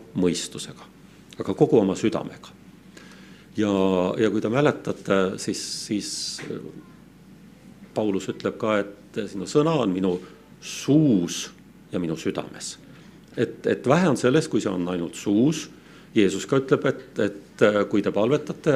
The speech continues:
ärge väga palju lobisege. Et, äh, sõna suus on hästi oluline, aga ta peab olema ka, olema ka südames. Ja,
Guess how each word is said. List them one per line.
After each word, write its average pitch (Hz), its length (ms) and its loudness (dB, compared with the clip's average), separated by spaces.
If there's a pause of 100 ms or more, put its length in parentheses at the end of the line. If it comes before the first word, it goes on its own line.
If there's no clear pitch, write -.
ärge 107 360 2
väga 147 260 8
palju 101 200 6
lobisege. 131 600 6 (1400)
Et, - 840 -6
äh, 113 600 4 (400)
sõna 117 300 2
suus 143 280 4
on 143 120 4
hästi 156 200 6
oluline, 90 400 6 (300)
aga 104 140 0
ta 101 120 -2
peab 101 200 2
olema 92 300 0
ka, 80 160 2 (840)
olema 90 280 -2
ka 78 140 -6
südames. - 580 -4 (2500)
Ja, 101 200 2